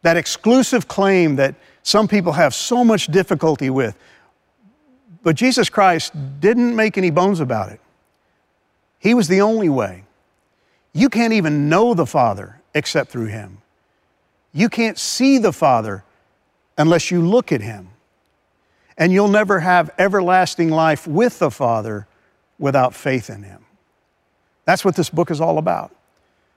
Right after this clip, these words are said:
The good news of Jesus Christ, love divine. Those two words are inseparable,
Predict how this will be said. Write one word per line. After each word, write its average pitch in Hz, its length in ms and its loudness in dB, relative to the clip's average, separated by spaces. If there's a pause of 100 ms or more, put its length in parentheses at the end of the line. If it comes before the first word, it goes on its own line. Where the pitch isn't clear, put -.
The 151 100 -2
good 196 220 2
news 190 260 4
of 151 100 -2
Jesus 143 360 -2
Christ, 123 580 -4 (680)
love 175 600 0 (140)
divine. 131 560 -2 (1800)
Those 214 300 2
two 226 200 2
words 131 600 2 (460)
are 143 160 2
inseparable, 113 760 -4